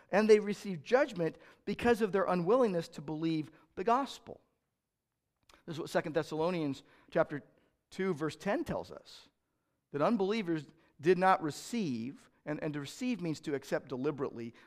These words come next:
to, with joy, gladly. They did not receive the love of the truth so as to be saved. And, and the Jews had all the promises of God. You look at the first five verses of chapter nine.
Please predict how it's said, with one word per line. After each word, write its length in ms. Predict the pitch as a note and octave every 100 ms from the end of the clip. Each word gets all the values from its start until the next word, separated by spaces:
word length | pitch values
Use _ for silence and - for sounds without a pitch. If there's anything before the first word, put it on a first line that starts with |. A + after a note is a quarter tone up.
| _
to, 140 | D3 -
with 240 | C#3+ -
joy, 540 | A#2 - E3 D3+ A2+ A#2
gladly. 880 | B2 C3+ - F#3 B2 G2+ D#2 A2 - _ _ _ _ _ -
They 80 |
did 100 | G#3+
not 160 | C4 G3+
receive 400 | G3 - G3+ D3
the 80 | F3
love 380 | D#3+ D#3+ E3+ F#3+
of 120 | E3
the 100 | G3+
truth 380 | - F3 F3 -
so 160 | F#3
as 200 | F#3+ G3
to 100 | A#3+
be 140 | G3+ A#3
saved. 400 | D#4+ F4 B3+ A#2+ _ _ _ _ _ _ _ _ _ _ _ _ _ _ _ _ - E3 _ -
And, 160 | G3
and 160 | G3 G#3+
the 60 | G3
Jews 300 | F#3+ D#4 B3
had 160 | B3
all 180 | - A3
the 80 | A#3+
promises 380 | A#3+ G#3+ F3+ G3
of 80 |
God. 240 | F3 F3+ E3
You 80 | F#3
look 160 | A3
at 80 | A3+
the 80 | G3+
first 320 | - G#3 G3+ - - -
five 200 | G3 F3+
verses 360 | G3 F#3+ F#3
of 120 | E3+ C#3+
chapter 340 | F#3 F3 F#3+
nine. 400 | E3+ F#3 F3+ B2+